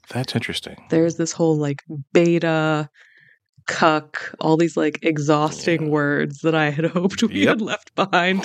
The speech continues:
Speaker 2: culturally.
Speaker 1: <laughs> Mm-hmm.
Speaker 2: And I think the movie's
Speaker 1: Mm-hmm.
Speaker 2: surface level is talking about that.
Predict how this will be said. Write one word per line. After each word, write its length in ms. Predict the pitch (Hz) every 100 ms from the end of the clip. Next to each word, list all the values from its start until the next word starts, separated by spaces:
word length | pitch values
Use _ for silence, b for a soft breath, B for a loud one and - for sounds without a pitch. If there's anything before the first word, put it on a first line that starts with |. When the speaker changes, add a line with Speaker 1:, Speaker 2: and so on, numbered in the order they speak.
| -
Speaker 2:
culturally. 720 | 208 190 - 190 175 170 170 -
Speaker 1:
<laughs> 20 |
Mm-hmm. 500 | 120 147 151 120 156
Speaker 2:
And 140 | 208 208
I 100 | 214
think 180 | 220
the 80 | 208
movie's 340 | 202 196 190 185
Speaker 1:
Mm-hmm. 80 | 135
Speaker 2:
surface 500 | 269 302 311 294 -
level 460 | 190 165 147 139 135
is 160 | 135
talking 360 | - 139 127 143
about 260 | 135 131 127
that. 320 | - -